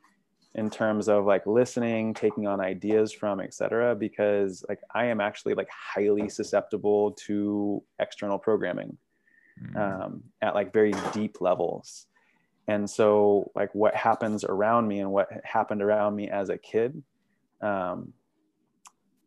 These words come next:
Speaker 1: I brought into myself and, like, took on. And so, like, experiences with other boys, uh, helped me to close some doors inside of myself in terms of, like,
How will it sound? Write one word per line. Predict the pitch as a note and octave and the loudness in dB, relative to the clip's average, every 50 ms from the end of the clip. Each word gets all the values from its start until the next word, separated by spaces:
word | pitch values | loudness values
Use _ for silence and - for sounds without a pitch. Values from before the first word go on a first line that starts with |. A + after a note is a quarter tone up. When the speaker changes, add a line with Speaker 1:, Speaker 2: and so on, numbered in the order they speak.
| _ _ _ _ _ _ _ _ _ _ - - - | _ _ _ _ _ _ _ _ _ _ -20 -14 -2
Speaker 1:
I | - G#2+ G#2 | 0 0 0
brought | G2+ - G#2 F#2+ F#2+ F#2+ F#2 | 2 2 4 4 4 4 2
into | F2+ F#2+ F#2+ - F2 | -2 -4 -8 -8 -8
myself | F2 F2 - - - - - - - - - - - - _ - _ _ _ _ _ - | -6 -6 -8 -6 -2 -2 -2 -2 -4 -10 -20 -20 -20 -20 _ -20 _ _ _ _ _ -8
and, | G#2+ G2+ G2 G2 F#2+ F#2 F#2+ F#2+ - A1 G#1+ | -6 -4 -4 -4 -2 -4 -4 -4 -6 -8 -8
like, | - G#1+ G#1+ - _ _ _ _ _ _ _ - | -8 -8 -8 -8 _ _ _ _ _ _ _ -4
took | - A2 G#2+ G2+ - F#2+ | -2 0 0 0 0 0
on. | F#2+ F2+ F2+ F#2+ G2 G#2 G#2+ | 0 0 0 -2 -4 -6 -6
And | G2+ G2+ G#2 - | -6 -8 -8 -4
so, | - G#2+ G2 G2 F#2+ | 0 0 2 4 4
like, | G2 F#2 - | 2 0 0
experiences | - G2+ - - - A2+ G#2+ G#2 G#2 G#2 G2+ - - G2+ G2+ G2+ G2 F#2 - | -4 -8 -8 -4 -4 -2 -2 0 -2 -2 -4 0 2 2 4 4 2 0 2
with | G#2 G#2 G2 - - | 2 2 2 2 0
other | A2 G#2 G#2+ G#2 G2 | 2 4 4 4 4
boys, | F2 F#2 F#2 F#2+ G#2 A2 A#2 B2+ C3+ C3+ - - - - _ _ _ _ _ _ _ _ _ _ _ - | 4 2 2 4 4 4 4 2 -2 -4 -10 -14 -16 -18 _ _ _ _ _ _ _ _ _ _ _ -8
uh, | F#2+ G2 G2 F#2+ F#2+ F#2 | -6 -4 -2 0 0 0
helped | F#2 - A2+ G#2+ - - | 0 2 0 0 0 0
me | A2+ A2 G#2 | -6 -6 -6
to | - - G#2 - | -4 -4 -4 -4
close | - - - - A2 G#2+ G#2 G#2 G#2 G2+ F#2 | -4 -8 0 2 4 6 6 6 4 4 0
some | - - G#2 G2 F#2 | -6 -8 -6 -6 -2
doors | F2+ G2+ G2+ G2+ G#2 G#2+ G#2+ G#2+ G2+ | 2 4 4 6 6 6 6 6 4
inside | - - G2+ G#2 - - F#2 G2 G2+ A2+ | 2 -4 -6 -6 -2 0 2 2 2 2
of | A2 | 2
myself | A#2+ A#2+ A#2+ A#2+ - B2+ B2 B2 B2 B2 - | 2 0 0 0 2 4 4 4 4 2 0
in | G#2+ G2+ | -6 -6
terms | - - G#2+ G#2 G#2 G2+ F#2+ G2+ | -4 -4 -4 -2 -2 -2 0 2
of, | G2+ G2 G2 F#2+ F2+ G2 | 4 4 4 2 2 2
like, | F#2+ F#2+ F#2+ - | 0 0 0 -2